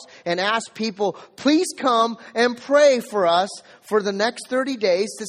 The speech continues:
see if God wants to do something to gather a bunch of people in the name of Jesus Christ." And from that moment, we had a barbecue and asked people to pray.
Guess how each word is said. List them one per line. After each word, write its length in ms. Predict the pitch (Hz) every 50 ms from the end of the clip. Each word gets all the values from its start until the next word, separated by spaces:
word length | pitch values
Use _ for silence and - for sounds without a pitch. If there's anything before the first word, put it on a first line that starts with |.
| - -
see 80 | 220
if 140 | 226 214 185
God 260 | 170 170 165 175 180
wants 300 | 175 180 180 185 185 -
to 80 | - 180
do 200 | 156 175 220 233
something 440 | 226 - 180 151 139 - 165 151 -
to 100 | 165 151
gather 460 | 123 127 151 151 156 180 175 185 190
a 40 | 175
bunch 300 | 135 160 156 156 156 180
of 80 | 165
people 300 | - 147 143 135 147 151
in 80 | 147 147
the 120 | 143 135
name 140 | 127 127 135
of 80 | 131 123
Jesus 320 | 127 135 135 139 147 -
Christ." 420 | - 233 - - - - - - _ _ _ _ _ _ _ _ _ _ -
And 220 | 160 165 165 151 -
from 320 | - 190 214 226 226 226
that 260 | 240 247 254 269 254
moment, 520 | 226 220 226 226 214 196 175 165 170 180 160
we 100 | 170 165
had 140 | 170 160
a 40 | 156
barbecue 600 | 147 143 165 180 196 202 226 226 - 208 220 220
and 100 | 208 185
asked 220 | 185 190 196 190 -
people 240 | 208 214 196 214
to 80 | 208 226
pray. 420 | 202 - - 175 160 151 151 151